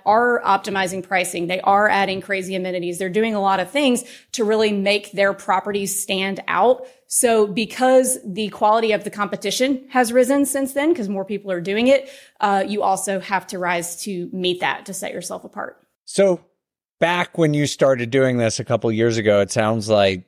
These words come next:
Speaker 2: you could compete based on operational efficiency, basically, like, just being better than the other property managers. But now the, the actual amenities and quality of the property need to stand out.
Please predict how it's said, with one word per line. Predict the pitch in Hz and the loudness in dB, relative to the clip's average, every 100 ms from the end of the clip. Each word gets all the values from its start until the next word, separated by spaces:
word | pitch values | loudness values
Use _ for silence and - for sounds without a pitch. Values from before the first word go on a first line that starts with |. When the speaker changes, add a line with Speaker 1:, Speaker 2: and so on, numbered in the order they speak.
| - | -10
Speaker 2:
you | 123 120 | -4 -4
could | - 113 - | 0 -2 0
compete | 113 104 - 135 123 123 | -2 -2 -2 -2 -2 0
based | 120 104 123 | 0 2 2
on | 98 95 101 - _ _ _ - | 2 0 -4 -8 _ _ _ -4
operational | 131 - 120 104 - 104 90 | -4 0 2 2 2 2 2
efficiency, | - 95 98 87 95 | 0 -2 -4 -4 -4
basically, | 87 87 - 90 | -2 -2 -4 -4
like, | 85 92 | -2 -2
just | - 101 | -2 0
being | 120 98 90 85 - | 2 2 0 -4 -2
better | 95 92 95 | 0 2 0
than | 90 92 85 87 | 2 0 0 0
the | 95 | 2
other | 90 92 | 2 2
property | - 87 95 90 | 2 0 0 0
managers. | 87 87 85 90 82 | 0 0 0 -2 0
But | 101 | 0
now | 107 98 95 | 0 0 0
the, | 92 92 90 - | 2 2 0 0
the | |
actual | 104 98 - 104 90 | 0 0 -2 -2 0
amenities | 95 92 90 90 87 | 0 0 -2 -4 -4
and | 92 | -6
quality | - 101 92 90 | 0 2 4 2
of | 87 | -2
the | |
property | 87 101 92 101 90 90 | -2 0 0 -2 -2 -2
need | 87 87 | -4 -6
to | - | -8
stand | - - 85 87 | -8 -6 -4 -2
out. | 123 92 87 | -2 -2 -6